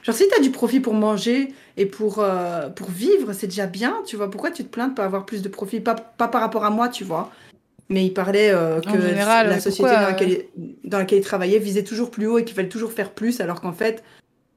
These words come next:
Speaker 1: c'était déjà bien comme ça, tu vois. C'est quoi cette mentalité bizarre ? Moi, je dis toujours, parfois, se plaindre, c'est un luxe.
Speaker 2: Ouais.
Speaker 1: Tu vois, tu te plains de ton mec parce que t'as le luxe d'avoir un mec. Tu
Speaker 2: Ouais.
Speaker 1: te plains, euh, par exemple, je me plaignais parce que j'étais fatiguée du, du ménage dans ma maison et tout, tu vois.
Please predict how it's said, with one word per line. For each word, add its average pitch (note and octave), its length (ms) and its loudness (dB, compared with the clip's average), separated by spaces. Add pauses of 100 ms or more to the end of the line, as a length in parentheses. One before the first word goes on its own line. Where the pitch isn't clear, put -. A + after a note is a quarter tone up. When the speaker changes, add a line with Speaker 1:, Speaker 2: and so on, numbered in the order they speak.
(340)
Speaker 1:
c'était G3+ 260 0
déjà G3 200 2
bien G3+ 260 0
comme G3+ 180 -2
ça, A3+ 180 0
tu A3+ 140 -6
vois. G3 80 0
C'est G3 160 -4
quoi C#4+ 160 0
cette G3 340 0 (760)
mentalité G3 680 -2
bizarre ? F3+ 580 -2
Moi, E4+ 100 4
je - 40 0
dis D4 120 2
toujours, B3+ 360 -6
parfois, A3 280 -4
se A#3+ 180 -8
plaindre, A3+ 300 -4
c'est G#3+ 160 -12
un F#3+ 120 -8
luxe. F#3+ 400 -10 (600)
Speaker 2:
Ouais. A3 200 2
Speaker 1:
Tu G#3 60 -4
vois, G#3 260 2
tu G#3+ 180 -2
te - 40 -12
plains B3 200 2
de A#3+ 60 -2
ton A3 120 -2
mec A#3+ 260 2
parce G#3+ 160 -2
que G#3+ 80 -2
t'as G3+ 140 -2
le G3 60 -4
luxe G#3 200 -6
d'avoir G3 280 -2
un F#3 80 -6
mec. F3 180 -10 (420)
Tu A3 80 0
Speaker 2:
Ouais. G#3+ 140 0
Speaker 1:
te G#3+ 60 -10
plains, A3 340 2
euh, G#3 280 -2 (440)
par A3 100 0
exemple, G#3 480 -2
je G3 80 -6
me G3 140 2
plaignais G#3+ 480 0
parce G3+ 240 -6
que G#3 80 -10
j'étais G3 240 -6
fatiguée G3 500 -10
du, G3 320 -4
du F#3 220 -4
ménage G3 400 0
dans F#3+ 100 0
ma F#3 160 0
maison F#3 340 -2
et G3 100 -4
tout, A#3 160 -4
tu A#3 140 -8
vois. G3 280 0